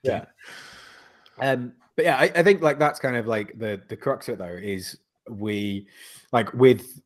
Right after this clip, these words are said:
Speaker 2: when, the difference between knowledge or experience and just processing the information is it all breaks down to being able to deal with, um, to deal with wonky veg and the, the, the non-standard stuff,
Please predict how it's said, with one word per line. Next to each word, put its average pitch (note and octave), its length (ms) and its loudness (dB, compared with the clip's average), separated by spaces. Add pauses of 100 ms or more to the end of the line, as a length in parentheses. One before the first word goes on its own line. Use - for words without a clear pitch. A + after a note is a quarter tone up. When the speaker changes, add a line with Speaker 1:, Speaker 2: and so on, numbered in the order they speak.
Speaker 2:
when, C3+ 400 0 (300)
the B2+ 100 -2
difference D#3+ 300 2
between A2+ 580 -2
knowledge A2+ 600 0
or F#2+ 220 -2
experience G2+ 600 -2
and F#2+ 340 -8
just - 280 -14
processing G#2+ 480 -2
the G2 60 -4
information G#2 540 -6
is G2+ 220 -8 (340)
it A2 60 -2
all B2+ 80 2
breaks A#2+ 220 2
down A2 180 -2
to A2 100 -4
being G#2 220 2
able G2+ 160 0
to G2 260 0
deal G2+ 320 2
with, F#2+ 400 -2 (500)
um, G#2 440 0 (280)
to A2 60 -4
deal D#3 180 8
with G2+ 260 4
wonky G#2 340 4
veg E2+ 320 0
and F#2 320 -4 (120)
the, F#2 580 2
the, F#2 320 0
the A#2 240 4
non-standard G#2 840 4
stuff, - 440 -6